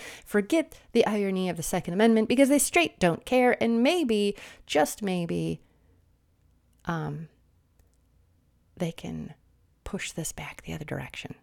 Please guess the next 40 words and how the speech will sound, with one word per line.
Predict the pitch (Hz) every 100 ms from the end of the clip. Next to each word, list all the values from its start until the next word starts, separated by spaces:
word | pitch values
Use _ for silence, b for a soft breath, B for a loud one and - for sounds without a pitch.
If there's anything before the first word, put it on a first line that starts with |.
| _ _ -
right? | 214 240 -
We |
can | 165 185
get | - -
Roe | 247 240
versus | 233 220 220
Wade | 233 220
back. | 196
I | - 349
don't | 415 427
care | - 370 370 - B
if | 311 -
Joe | - 320
Biden | 302 277 320 262 262
is, | 254 240 - B B
is | 240 233 - - b -
a |
dictator. | 233 254 247 - 226 196 170 170 - _
Really? | 233 320 392
'Cause | - 226
when | 196 175
Trump | 254 330
was | 214 175
in | 165
office, | 147 151 151 -
you | 170
certainly | - - 233
seemed | 220 226
to | 208
care | - 233 208
whether | 202 202
or |
not | 196 -
Trump | - 359 185
was | 139
a |
dictator. | 131 131 - 139 135 147 - _ _ _ _ _
Interesting. | 240 285 - - - - - _ _ _
Interesting. | 220 226 - - - _ B B B B B B B B B _ _ _ _ -
So, | - 180 156 151 147